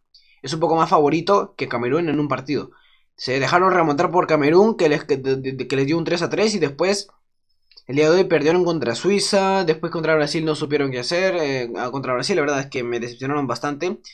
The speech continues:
no compitieron como, como me hubiera gustado, eh, la verdad es que fue una victoria bastante fácil de, de la Canariña por dos a cero. Así que bueno, eh, como dije, eh, así, así acaba el grupo.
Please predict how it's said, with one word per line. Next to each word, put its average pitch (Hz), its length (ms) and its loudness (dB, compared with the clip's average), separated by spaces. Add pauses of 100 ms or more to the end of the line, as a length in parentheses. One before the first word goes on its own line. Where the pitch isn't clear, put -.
(300)
no 156 260 -2
compitieron 143 500 0
como, 123 500 -2 (300)
como 143 240 0
me 135 180 4
hubiera 135 240 0
gustado, 160 560 2
eh, 127 140 0
la 110 80 -2
verdad 123 160 -2
es 139 60 -12
que - 120 -14
fue 151 140 -6
una 139 100 -2
victoria 120 540 -4 (1200)
bastante 139 360 -4
fácil 139 300 -4
de, 117 400 0
de 117 80 -4
la 113 140 -4
Canariña 139 540 -2
por 139 180 -4
dos 139 160 -2
a 143 80 -4
cero. 160 280 0 (1160)
Así 226 180 2
que 247 80 4
bueno, 147 240 6 (140)
eh, 185 320 6
como 180 180 4
dije, 240 540 4
eh, 165 60 6
así, 180 300 2
así 185 180 2
acaba 180 260 6
el 175 80 4
grupo. 220 580 6